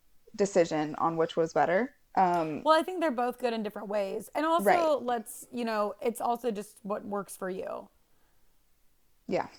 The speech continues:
Speaker 1: I th-, I think the biggest thing to remember is listen to your body. Um, there's always a modification to things, even if you're in a class workout.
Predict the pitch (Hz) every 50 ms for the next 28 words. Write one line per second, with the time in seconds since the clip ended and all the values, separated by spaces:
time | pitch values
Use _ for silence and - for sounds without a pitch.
0 | _ _ _ - 226 - - - 208 202 - 247 240 - 220 214 202 196 214 214
1 | - 226 214 196 196 190 180 170 165 170 170 180 175 160 151 165 165 160 160 -
2 | _ _ - _ - _ _ _ - 190 190 - 202 190 185 196 185 170 - 160
3 | - 156 160 165 175 175 185 - - - 170 170 165 165 170 - - - 202 196
4 | 196 - - 180 180 175 185 196 202 202 196 196 - - 170 175 175 175 170 160
5 | 160 165 - 180 - - 165 160 - - 175 175 180 - - - 190 185 185 190
6 | 196 - - 185 185 185 185 185 - 185 170 170 175 175 175 - 196 185 185 -
7 | - 196 190 190 - 196 196 196 196 -